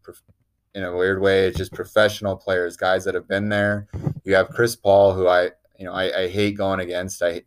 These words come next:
you know, his antics are, can, uh, can get tiring, but I, I, I see, I s-, I see him as, as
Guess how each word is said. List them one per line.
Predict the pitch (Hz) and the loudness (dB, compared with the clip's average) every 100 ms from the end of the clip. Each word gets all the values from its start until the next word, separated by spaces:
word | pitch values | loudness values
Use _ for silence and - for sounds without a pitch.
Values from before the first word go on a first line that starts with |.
| - | -10
you | 101 | -6
know, | 87 87 90 | -4 -4 -4
his | 87 85 | -4 -2
antics | 95 95 - 92 - | -2 -4 -2 -4 -4
are, | 90 | -2
can, | - 90 87 - - _ _ _ _ _ _ - | -2 -2 -12 -14 -20 _ _ _ _ _ _ 0
uh, | 87 | 0
can | 80 - 92 | 0 -4 -2
get | 90 | -2
tiring, | - 95 92 92 92 90 | 0 2 4 2 0 0
but | 85 | 2
I, | 90 | 4
I, | 98 98 87 | 2 2 2
I | 98 | 0
see, | 98 123 120 117 - - | -2 -2 0 0 -4 -8
I | |
s-, | 92 - - - - | -8 -8 -14 -12 -10
I | 92 | -8
see | - 113 113 | -8 -6 -4
him | 110 104 | -4 -2
as, | 98 92 _ _ _ _ | -4 -6 _ _ _ _
as | 95 95 87 - | -2 -2 -2 -14